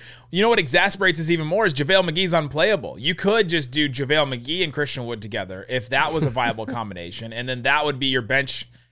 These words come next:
Speaker 1: unit coming off the bench, and that, like, that should be a pretty good bench unit. But the problem is JaVale's unplayable, and so that doesn't work. And may-, maybe they'll try that. They, they did not wanna try that against the Cavs, which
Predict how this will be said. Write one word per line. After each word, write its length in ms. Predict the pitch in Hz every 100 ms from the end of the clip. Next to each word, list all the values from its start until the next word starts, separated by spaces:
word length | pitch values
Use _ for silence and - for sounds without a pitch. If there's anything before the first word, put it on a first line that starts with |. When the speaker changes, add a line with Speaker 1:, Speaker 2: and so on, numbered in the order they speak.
| _
Speaker 1:
unit 280 | 151 147 123
coming 240 | 156 151
off 80 | 135
the 60 | 135
bench, 180 | 247
and 100 | 180 196
that, 140 | -
like, 220 | 180 180
that 180 | 202 214
should 280 | - 233 202
be 100 | 190
a 60 |
pretty 240 | 180 190 185
good 160 | 180
bench 260 | 165 220 -
unit. 300 | 143 120 104
But 200 | 131 - - - -
the 80 | 120
problem 320 | 180 165 151
is 180 | 143 110
JaVale's 300 | 135 123 113
unplayable, 640 | 107 175 214 131 107 104
and 120 | 113 113
so 400 | 120 104 92 -
that 100 | 107
doesn't 240 | 95 80 67
work. 240 | - - _
And 140 | 120
may-, 100 | 156
maybe 240 | 190 180 214
they'll 140 | 220
try 280 | - 202 220
that. 340 | 190 104 85 123
They, 100 | 127
they 220 | 120 135
did 180 | 131 139
not 220 | 175 170
wanna 140 | 147
try 260 | 131 139 113
that 340 | 110 117 - _ _ _
against 260 | 131 131 107
the 60 |
Cavs, 500 | - 151 147 110 131
which 260 | 117 113 -